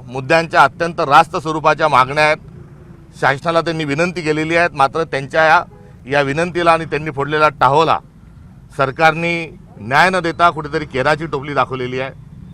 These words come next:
ज्या महिला आयोगाच्या ज्या अध्यक्ष आहेत त्यांनी वास्तविक पाहता पहिले पीडित परिवाराची भेट घ्यायला पाहिजे होती. त्या पीडित परिवारातील मुलींनी काय काय पत्रप्रपंच केला होता,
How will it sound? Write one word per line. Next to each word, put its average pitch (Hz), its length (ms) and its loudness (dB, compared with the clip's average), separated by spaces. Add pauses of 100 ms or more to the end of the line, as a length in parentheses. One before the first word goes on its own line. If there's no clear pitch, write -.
(380)
ज्या 147 120 2
महिला 147 320 4
आयोगाच्या 165 440 4
ज्या 170 160 4
अध्यक्ष 147 360 -2
आहेत 135 160 0 (680)
त्यांनी 165 200 -6
वास्तविक 165 400 2
पाहता 180 560 6 (460)
पहिले 175 420 0
पीडित 180 460 -6
परिवाराची 180 640 2
भेट 160 220 -2
घ्यायला 151 280 2
पाहिजे 131 220 -2
होती. 107 260 -10 (640)
त्या 170 180 4
पीडित 175 260 0
परिवारातील 175 880 0 (220)
मुलींनी 170 480 0
काय 151 280 2
काय 190 340 6 (800)
पत्रप्रपंच 165 600 2
केला 160 300 6
होता, 147 320 4